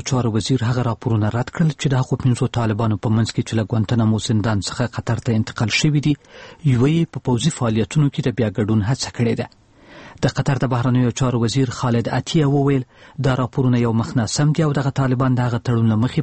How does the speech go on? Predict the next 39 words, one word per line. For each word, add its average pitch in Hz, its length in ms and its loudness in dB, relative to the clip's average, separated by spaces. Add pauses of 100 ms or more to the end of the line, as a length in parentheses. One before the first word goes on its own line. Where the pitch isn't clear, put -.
په - 120 -18
قطر 165 280 0
کې - 80 -2
اوسي 110 300 0 (340)
چې - 80 -2
د 113 80 -2 (160)
امریکا 117 400 0
له - 100 2
متحد 131 400 -2
ایالتونو 117 420 0 (120)
سره 131 240 -2
شوی 104 240 0
دی. 110 60 -2 (680)
امریکا 127 380 2
د 127 160 0
تیر 139 180 0
کال 135 120 0 (100)
په 135 120 -2
می 160 160 4
میاشت 110 320 -2
کې - 540 -10
د 120 140 2
طالبانو 123 440 2
پنځه 123 320 2
بندیان 123 420 2 (140)
نور 127 280 2
الله 117 160 2 (100)
نوري، 110 200 2 (280)
خیر 117 200 0
الله 110 220 0
خیرخوا، 131 400 -2 (640)
محمد 110 480 0
نبی، 107 200 0 (280)
محمد 110 400 2
فاضل 143 420 0 (120)
او 113 120 2
عبدالحق 107 480 -2
وثیق - 420 -2 (460)
د 120 100 0